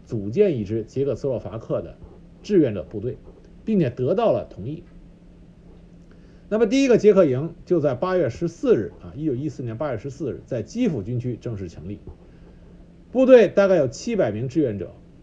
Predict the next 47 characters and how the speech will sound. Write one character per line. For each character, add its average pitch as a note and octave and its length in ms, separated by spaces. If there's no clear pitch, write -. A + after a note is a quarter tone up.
其 - 180
中 B3 200
包 A#3 180
括 G#3 320
几 - 140
个 A2 80
军 E3 180
官。 F3 240
那 F3+ 80
么 F3+ 60
军 G#3+ 220
官 G#3 180
中 G3 240
有 A2+ 80
一 B2 60
个 C#3+ 60
叫 C#3 140
切 G3+ 160
切 F#3 140
克 A#3 160
的， - 120
后 - 180
来 C#3 160
成 C3 220
为 C#3+ 120
捷 C#3 160
克 D#3 120
斯 B2 100
洛 C#3 140
伐 A#2+ 140
克 B2 100
军 C#3 180
团 G#2+ 300
重 F3 240
要 G2+ 180
的 E2 80
指 E2+ 140
挥 F#2 100
官 G#2 160
之 F#2+ 80
一。 F2+ 160
九 G#3 160
月 C4 80
二 B3+ 160
十 G#3+ 60
八 B3 200
日， - 260